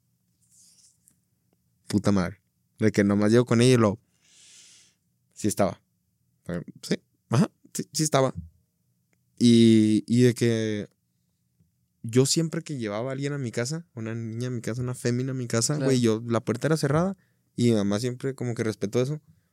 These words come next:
Speaker 1: Como que
Speaker 2: Porque
Speaker 1: sí.
Speaker 2: sí, muchas mamás es de que, "A ver, la niña puerta abierta".
Speaker 1: Sí, ajá, la niña
Speaker 2: Sí.
Speaker 1: puerta abierta, el, el vato es de que, pues, eh,
Speaker 2: Sí,
Speaker 1: eh,
Speaker 2: claro.
Speaker 1: pá-, págatela bien, perro.
Speaker 2: <laughs>
Speaker 1: Ajá,
Speaker 2: Felicidades,
Speaker 1: sí,
Speaker 2: crack.
Speaker 1: felicidades, ajá, qué
Speaker 2: Sí.
Speaker 1: bueno. Y,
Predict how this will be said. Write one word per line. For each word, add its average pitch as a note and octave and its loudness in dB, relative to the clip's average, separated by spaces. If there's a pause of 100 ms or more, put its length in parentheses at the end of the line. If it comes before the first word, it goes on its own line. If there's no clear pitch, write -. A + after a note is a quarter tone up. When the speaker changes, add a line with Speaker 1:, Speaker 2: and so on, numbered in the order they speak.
(260)
Speaker 1:
Como A2+ -2
que G#2+ -8
Speaker 2:
Porque E3 2
Speaker 1:
sí. D#3 4
Speaker 2:
sí, E3+ 6
muchas E3 0
mamás C#3+ 0
es C#3 -2
de C#3 -2
que, A#2+ -4
"A D3 2
ver, D3 0
la D#3+ 2
niña A3+ 0
puerta A3 -4
abierta". D3+ -4 (400)
Speaker 1:
Sí, G3+ 4
ajá, E3 0
la C3+ 4
niña D3 2
Speaker 2:
Sí. E3+ 0
Speaker 1:
puerta F3 0
abierta, E3+ -2
el, B2+ 2
el A#2+ 2
vato B2+ 0
es D#3 -4
de D#3+ -6
que, D3 -10
pues, - -16
eh, D#3 -18 (300)
Speaker 2:
Sí, - -4
Speaker 1:
eh, A2+ -2
Speaker 2:
claro. A2+ -4
Speaker 1:
pá-, B2+ 0
págatela C#3 0
bien, A#2+ -2
perro. G#2 -4 (140)
Speaker 2:
<laughs> D3 0
Speaker 1:
Ajá, G#3 6
Speaker 2:
Felicidades, D#3 4
Speaker 1:
sí, C#3+ 4
Speaker 2:
crack. C#3 4
Speaker 1:
felicidades, B2 2
ajá, A#2+ -6
qué C3+ -4
Speaker 2:
Sí. C3+ 2
Speaker 1:
bueno. B2 2 (480)
Y, A#2+ 2